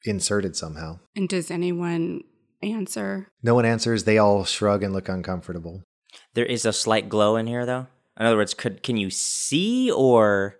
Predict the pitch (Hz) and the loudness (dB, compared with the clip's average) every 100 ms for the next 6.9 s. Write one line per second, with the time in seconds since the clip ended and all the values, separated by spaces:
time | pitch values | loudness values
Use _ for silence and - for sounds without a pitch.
0 | 175 139 147 143 - - 165 151 120 120 | -2 2 6 4 2 2 4 4 4 6
1 | 123 - 98 123 - - - 113 107 - | 4 2 -4 -2 0 -2 2 0 0 -6
2 | - 113 110 104 95 90 90 147 - _ | -4 -2 0 -2 -2 -4 -4 -6 -10 _
3 | _ - 104 123 120 - 135 160 85 78 | _ -14 -8 -6 -6 -4 -4 -4 -8 -12
4 | _ - - - 95 90 95 110 120 127 | _ -8 -6 -2 -2 -2 -2 0 0 -2
5 | - 101 - 123 135 127 120 117 113 143 | -4 -2 2 2 4 4 4 6 6 6
6 | - - - - 107 104 107 113 | 0 -12 -18 -10 -6 -2 0 -2